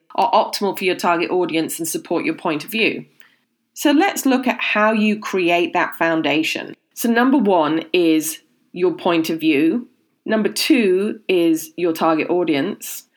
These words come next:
Number three is your content. And number four are your platforms. Now, the foundation of every content marketing plan is making every piece of content count. So before you rush in to start sharing content everywhere,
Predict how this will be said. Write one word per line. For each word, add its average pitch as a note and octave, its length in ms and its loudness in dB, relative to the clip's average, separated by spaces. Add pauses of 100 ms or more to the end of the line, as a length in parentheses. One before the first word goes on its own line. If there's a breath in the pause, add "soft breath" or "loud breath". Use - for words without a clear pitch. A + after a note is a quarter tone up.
(180)
Number G#3 220 0
three - 760 0 (240)
is F#3 160 -2
your F3 140 0
content. G#3+ 840 0 (340)
And F#3+ 140 0
number F#3 260 0
four E3 600 0 (160 soft breath)
are F3 40 0
your F3 120 0
platforms. - 960 -4 (680 loud breath)
Now, A#3 80 0
the A#3 100 2
foundation C4+ 600 2
of F3+ 160 -2
every G#3 500 0
content G#3 380 0
marketing F3+ 400 0
plan E3+ 280 0
is D#3+ 280 0 (160)
making F3+ 480 0
every F3 280 2
piece F3 320 -4
of - 120 -10
content E3 480 -4
count. F#3 320 -4 (340 loud breath)
So B3+ 220 0
before C#4 340 0
you D4+ 160 4
rush A#3 240 0
in G#3 60 -2
to F#3+ 100 -4
start - 340 0
sharing F3+ 420 -2
content F3+ 500 -4
everywhere, F3+ 560 0